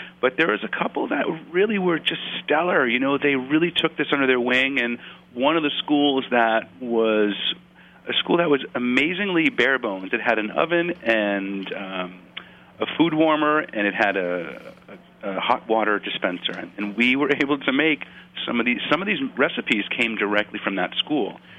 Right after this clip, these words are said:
which really is surprising because we just sort of used the ingenuity of my skills as a professional chef and her skills as being a, you know, a cafeteria worker and a c-, cafeteria manager for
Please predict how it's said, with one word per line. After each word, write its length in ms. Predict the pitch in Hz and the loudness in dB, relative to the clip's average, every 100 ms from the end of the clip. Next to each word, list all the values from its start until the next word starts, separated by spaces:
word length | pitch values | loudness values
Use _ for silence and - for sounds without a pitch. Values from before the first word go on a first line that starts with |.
| - - | -14 -2
which 320 | 120 - - - 117 | 0 0 -2 -6 -10
really 300 | 123 160 156 | -4 0 0
is 80 | 110 - | -2 -4
surprising 580 | 104 - 110 104 90 85 | -6 0 0 0 -4 -10
because 260 | - - 95 | -16 -12 -6
we 160 | 104 | -2
just 160 | 113 120 - - | 0 -2 -2 0
sort 100 | 120 | 0
of 60 | 101 | 0
used 240 | 110 104 | -2 0
the 100 | 107 | 0
ingenuity 500 | 104 107 101 120 104 | 0 0 2 4 4
of 160 | 98 95 - - - - | 2 0 -6 -20 -20 -12
my 300 | 104 110 110 110 | 0 2 2 -2
skills 440 | - 113 107 107 - | -2 0 0 -2 -2
as 180 | 95 87 | -6 -4
a 80 | 92 - - | -6 -8 -14
professional 400 | - 98 92 92 | -8 -4 -4 0
chef 260 | - 156 151 | 2 2 0
and 120 | 120 | -10
her 300 | - 127 175 | -4 -2 0
skills 480 | - - 98 87 92 90 | -2 0 0 -2 -6 -4
as 180 | 92 90 90 | -4 -4 0
being 340 | 104 107 98 - - - - | 0 2 -2 -6 -20 -20 -4
a, 380 | 110 104 98 - | 0 2 0 -2
you 80 | 107 | -6
know, 120 | 95 | -4
a 40 | 95 | -4
cafeteria 880 | - 101 104 - 127 123 101 95 90 | -2 -4 -2 0 2 2 2 0 -2
worker 340 | 92 101 95 98 | -2 -2 0 0
and 340 | 92 95 90 | 0 -2 -2
a 40 | 87 | -6
c-, 180 | - - - | -10 -8 -2
cafeteria 420 | 98 101 98 90 | -2 0 -2 0
manager 400 | 107 127 95 98 | 0 0 0 -2
for 280 | - 98 | 0 -2